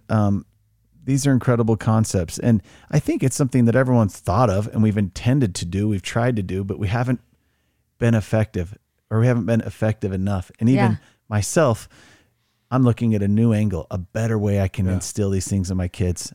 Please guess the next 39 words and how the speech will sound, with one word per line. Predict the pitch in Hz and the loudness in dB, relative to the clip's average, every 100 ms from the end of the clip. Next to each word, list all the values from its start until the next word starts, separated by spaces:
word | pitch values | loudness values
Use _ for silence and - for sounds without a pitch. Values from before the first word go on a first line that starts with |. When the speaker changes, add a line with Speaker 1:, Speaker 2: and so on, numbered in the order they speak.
| - | 0
Speaker 1:
I | |
mean, | 113 | 4
Speaker 2:
Well | 117 | 4
Speaker 1:
that's | 127 - | 4 2
why | 123 | 2
we're, | 113 104 98 - - _ - | 2 0 -2 -8 -20 _ -8
we're | 123 117 | 0 2
doing | 104 127 120 | 4 4 4
those | 110 | 4
workshops, | 98 120 113 - 120 117 - | 2 0 0 2 2 2 0
and | 104 | 0
there's | 101 | 0
different | 120 120 120 | 0 0 0
Speaker 3:
Sure. | 120 | 2
Speaker 1:
things, | 117 113 104 - - - - | 4 4 0 -8 -20 -20 -4
you | 120 | 2
know, | 117 104 - _ | 2 2 -2 _
having | 113 127 123 | 0 2 4
that | 113 110 | 4 4
ice | 113 | 2
cream | - 117 98 | 0 -2 0
cone | 117 110 | 2 2
with | 101 | 2
your | 104 | -4
kid | - 117 | 0 2
is | 110 95 | 2 -2
a | |
principle | - 113 104 104 101 | -2 -2 0 -2 -2
we | 104 | -2
teach | - 107 - | -2 -4 -4
called | - 104 - | -2 -2 -2
creating | - 101 95 | -2 0 0
a | |
safe | 92 101 101 - | -2 -2 -2 0
place | 104 95 | -2 0
in | 107 | 0
your | 104 | 0
home. | 95 101 101 | 2 0 -2
It's, | 104 - | -6 -12